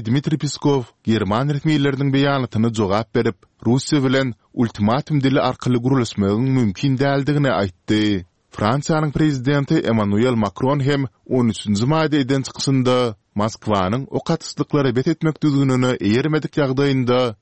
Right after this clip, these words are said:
ýakyn günlerde Russiýa garşy täze sanksiýalaryň girdilmegini goldajakdygyny ma'lum etdi. Ol täze gadagynçylyklaryň maliýe hyzmatlaryna, şeýle-de neft we gaz pudoklaryna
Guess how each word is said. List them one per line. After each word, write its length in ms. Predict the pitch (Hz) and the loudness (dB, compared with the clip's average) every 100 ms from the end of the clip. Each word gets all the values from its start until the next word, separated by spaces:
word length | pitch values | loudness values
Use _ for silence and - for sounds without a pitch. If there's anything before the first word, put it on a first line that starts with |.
| _ 104 | _ -4
ýakyn 340 | 101 160 165 | -2 -2 0
günlerde 440 | 165 156 151 139 139 139 | 2 2 0 0 0 0
Russiýa 300 | 165 165 139 | 0 0 0
garşy 420 | 131 - 139 127 - _ | -2 -2 0 0 -2 _
täze 380 | - 120 98 147 151 | -2 0 0 -2 -2
sanksiýalaryň 560 | 151 147 - 143 135 135 | -4 -2 0 0 0 0
girdilmegini 720 | 147 127 120 117 104 110 120 117 _ - | 0 0 2 2 2 2 0 -2 _ -2
goldajakdygyny 920 | 147 107 90 110 - 143 127 127 127 151 | 0 0 -2 -2 -2 0 2 2 2 2
ma'lum 300 | 151 113 104 | 0 0 0
etdi. 520 | - - 110 113 95 - _ - | -4 -2 0 2 -2 -6 _ -4
Ol 220 | 104 131 143 135 | 0 0 -2 -2
täze 280 | 110 101 135 | 0 0 -2
gadagynçylyklaryň 840 | 156 156 147 - 151 - 143 147 120 | 0 0 -2 -2 -4 0 0 0 0
maliýe 260 | 101 127 147 | 0 0 0
hyzmatlaryna, 720 | 139 139 143 131 123 117 120 123 110 _ - | -2 -2 -2 0 0 0 0 0 -4 _ -6
şeýle-de 520 | - 113 110 113 127 117 - _ - | 0 2 0 0 0 0 -4 _ -2
neft 340 | 110 113 120 - | 0 2 -2 -2
we 100 | 101 | -2
gaz 300 | - 127 156 | 0 -2 -2
pudoklaryna 800 | - 156 143 147 131 123 127 | -2 -2 0 0 0 0 0